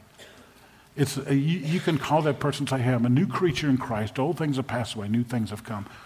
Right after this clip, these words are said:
I want you to know I'm sorry. Would you forgive me? I abandoned you and the kids when I shouldn't have done that.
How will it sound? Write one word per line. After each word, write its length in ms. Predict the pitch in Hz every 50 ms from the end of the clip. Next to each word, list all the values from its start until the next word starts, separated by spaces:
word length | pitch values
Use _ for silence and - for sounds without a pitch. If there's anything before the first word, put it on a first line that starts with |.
| - - - - - - -
I 120 | 131 131
want 280 | 127 127 120 117 107 -
you 80 | 113
to 80 | 104 101
know 140 | 101 98 95
I'm 160 | 95 98 104
sorry. 340 | - - - 113 107 98 98
Would 180 | 98 107 95
you 60 | 104
forgive 380 | 98 - 101 90 - 95 87 -
me? 160 | 92 90 87 - - _ _ _ _ _ - - - _ -
I 100 | - 135
abandoned 420 | 123 117 127 127 139 147 135 123 110
you 160 | 127 127 120
and 80 | 107
the 40 | 110
kids 320 | 123 - - - 117 101 107
when 120 | 104 98
I 60 | 98
shouldn't 240 | 101 - - 101 98
have 120 | 95 -
done 220 | - 92 90 87 92
that. 260 | 92 - - -